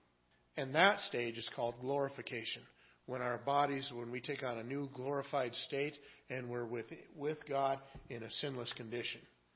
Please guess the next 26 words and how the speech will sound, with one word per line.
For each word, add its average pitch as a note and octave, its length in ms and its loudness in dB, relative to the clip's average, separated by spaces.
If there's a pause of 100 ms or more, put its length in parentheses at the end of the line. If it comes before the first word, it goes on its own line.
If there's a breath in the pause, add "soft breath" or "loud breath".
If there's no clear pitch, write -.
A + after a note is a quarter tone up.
(340)
Within F3 300 0
the E3 60 4
word D#3+ 220 2
salvation D#3+ 580 6
itself, D#3 500 6 (520 loud breath)
we E3+ 120 4
see G3 200 4
that F3 240 -2
part G3+ 180 6
of G3+ 60 2
it E3 100 2
is D#3 160 -2
God's E3 360 6
delivering E3 400 0
us C3+ 120 -2 (200)
from E3+ 400 6 (420 soft breath)
something, E3 500 2 (280 loud breath)
and D#3 140 2
part F#3+ 180 6
of F3 60 2
it E3 60 4
is D3 160 0
God D3 220 4
delivering D3+ 440 0
us - 220 -2 (220)
to D#3+ 280 6